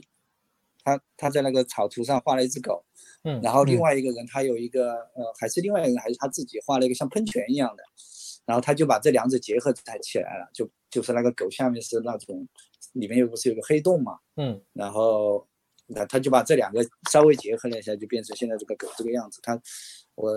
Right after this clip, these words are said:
Speaker 1: 看，听他说，就是听这个主创采访他里面的一个故事版画家，就采访他们整个动画的制作过程。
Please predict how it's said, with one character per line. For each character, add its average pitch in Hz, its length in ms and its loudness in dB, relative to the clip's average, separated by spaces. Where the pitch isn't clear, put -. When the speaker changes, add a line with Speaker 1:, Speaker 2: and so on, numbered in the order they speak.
Speaker 1:
看， 143 240 2
听 170 200 -2
他 170 180 4
说， 160 340 2
就 151 180 0
是 123 100 -4
听 151 160 -6
这 147 100 -2
个 131 380 6
主 104 200 -4
创 135 220 0
采 - 260 -4
访 120 160 -2
他 123 160 -2
里 120 180 -4
面 104 180 -8
的 113 120 -2
一 110 160 -6
个 117 280 -2
故 165 160 0
事 135 140 0
版 82 200 -4
画 139 240 2
家， 98 260 -4
就 104 140 -6
采 110 200 -4
访 123 140 0
他 120 100 -4
们 123 100 0
整 113 120 -8
个 104 140 -6
动 120 220 -4
画 113 100 -8
的 107 100 -12
制 120 160 -8
作 117 100 2
过 123 200 -2
程。 - 160 -12